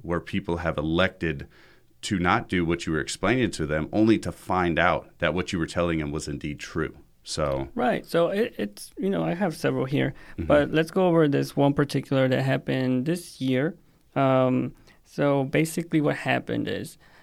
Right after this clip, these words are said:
Speaker 2: the client wa-, had, you know, an idea of what they wanted, an idea of payment, an idea of, you know, what their life was gonna look like. So perfect, we're here to help. And we looked at several homes. Finally, they picked one based on what their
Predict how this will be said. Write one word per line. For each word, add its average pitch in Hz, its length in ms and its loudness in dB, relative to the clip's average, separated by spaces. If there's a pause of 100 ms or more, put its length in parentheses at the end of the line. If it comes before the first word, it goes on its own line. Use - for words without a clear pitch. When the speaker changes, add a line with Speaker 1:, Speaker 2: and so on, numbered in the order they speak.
Speaker 2:
the 143 120 -8
client 143 580 -2 (180)
wa-, 131 220 -6
had, 127 320 -2 (160)
you 147 100 -4
know, 127 280 -8
an 147 180 0
idea 143 380 0
of 143 100 -8
what 135 120 -4
they 202 100 -2
wanted, 127 440 -4 (200)
an 131 140 -6
idea 123 360 -4
of 139 280 -6
payment, 127 520 -4 (140)
an 123 140 -4
idea 131 400 -2
of, 131 520 -8
you 151 80 0
know, 127 120 0
what 131 200 -2
their 131 100 -2
life 131 200 -2
was 156 100 -10
gonna 156 200 0
look 135 200 -2
like. 147 220 -4 (360)
So 202 140 -2
perfect, 202 380 0
we're 139 80 0
here 156 180 4
to 170 80 2
help. 135 300 -2 (840)
And 151 480 2 (160)
we 170 120 0
looked 202 240 0
at 160 160 0
several 180 300 0
homes. 151 500 0 (400)
Finally, 170 300 2
they 139 120 0
picked 147 380 -4
one 147 440 0 (320)
based 131 400 0
on 127 160 0
what 123 220 -4
their 135 540 -2